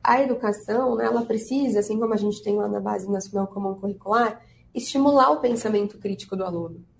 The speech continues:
Porque se a gente pegar o chat G P T, ele começa com uma pergunta. Então, o aluno precisa saber fazer bem a pergunta. Quanto melhor você faz a pergunta,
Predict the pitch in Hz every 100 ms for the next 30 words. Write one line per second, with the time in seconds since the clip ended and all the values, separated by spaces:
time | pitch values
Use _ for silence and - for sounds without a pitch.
0 | _ _ _ - - 277 302 311 - 254
1 | 226 214 - 196 208 294 277 285 285 294
2 | 311 311 311 359 240 190 - - - _
3 | _ _ _ - - 277 277 269 302 311
4 | 381 349 453 453 311 285 269 233 214 202
5 | 208 202 202 220 254 277 277 403 440 359
6 | 277 233 226 214 202 214 269